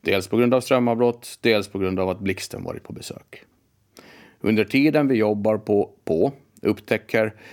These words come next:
vi att, eh, systemet för mottagning av trygghetstelefoner har slagits ut av åskan.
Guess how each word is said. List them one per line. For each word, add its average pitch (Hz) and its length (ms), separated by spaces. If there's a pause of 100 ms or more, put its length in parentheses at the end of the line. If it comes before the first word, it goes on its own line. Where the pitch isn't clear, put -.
(120)
vi 117 220
att, 113 320
eh, 117 200
systemet 101 760
för 95 100
mottagning 110 720
av 113 260
trygghetstelefoner 80 1040 (320)
har 92 60
slagits 87 460
ut - 420
av 76 160
åskan. - 380